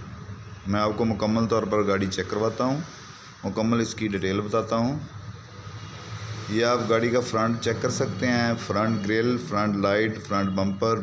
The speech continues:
बोनट, बिल्कुल गाड़ी का फ्रंट ओरिजिनल कंडीशन में है। स्क्रीन गाड़ी की ओरिजिनल है, बिल्कुल चेंज नहीं है, किसी किस्म के स्क्रैचेस नहीं हैं स्क्रीन पे।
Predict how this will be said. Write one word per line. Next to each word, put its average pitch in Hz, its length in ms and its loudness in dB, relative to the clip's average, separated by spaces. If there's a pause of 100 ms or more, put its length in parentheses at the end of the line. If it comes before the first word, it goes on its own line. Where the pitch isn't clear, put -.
बोनट, 90 480 0 (800)
बिल्कुल 131 640 0
गाड़ी 117 400 4
का 120 440 4 (420)
फ्रंट 113 500 0
ओरिजिनल 110 460 -2
कंडीशन 131 420 -2
में 135 140 0
है। 147 220 0 (680)
स्क्रीन 113 560 0
गाड़ी 117 220 4
की 110 140 2
ओरिजिनल 117 420 2
है, 139 120 4 (1600)
बिल्कुल 113 340 0
चेंज 120 300 2
नहीं 135 280 2
है, 143 280 0 (680)
किसी 117 240 0
किस्म 123 340 0
के 123 140 2
स्क्रैचेस 104 520 0
नहीं 131 200 2
हैं 135 180 4
स्क्रीन 113 380 2
पे। 135 200 2